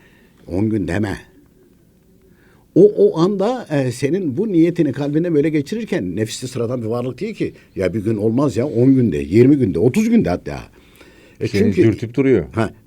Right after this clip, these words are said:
Speaker 1: sen böyle otuz gün dersen zaten o der ki, "Ya sen nerede yapacaksın bunu?" falan. Ondan sonra üç yüz gün dedirtir sana. E, onun için bir gün diyeceksin. Bir gün. Ve baktın ki yaptırdı, orucu da tuttun. Ve "Şu işimi eğer, şunu eğer ben şey yaparsam,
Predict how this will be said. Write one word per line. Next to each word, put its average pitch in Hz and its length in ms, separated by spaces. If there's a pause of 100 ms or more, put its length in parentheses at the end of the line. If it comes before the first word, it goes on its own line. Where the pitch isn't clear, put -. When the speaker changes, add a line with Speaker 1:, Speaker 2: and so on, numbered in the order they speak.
(200)
Speaker 1:
sen 208 280
böyle 160 260
otuz 226 420
gün 202 200
dersen 202 440
zaten 117 340
o 117 120
der 143 120
ki, 95 100
"Ya 92 120
sen 76 220
nerede 117 220
yapacaksın 87 380
bunu?" 67 120
falan. 120 300
Ondan 156 160
sonra 202 180
üç - 200
yüz 185 100
gün 190 160
dedirtir 90 440
sana. 65 280 (560)
E, - 200
onun 220 220
için 208 240 (240)
bir 262 120
gün 240 200
diyeceksin. 76 400 (520)
Bir 113 160
gün. 58 160 (600)
Ve 220 260 (100)
baktın 220 340
ki - 120
yaptırdı, 202 640 (480)
orucu 156 300
da 143 120
tuttun. - 340 (800)
Ve 170 140
"Şu 254 200
işimi 220 400
eğer, 185 400
şunu 180 440
eğer 175 280
ben 160 80
şey 165 180
yaparsam, 240 500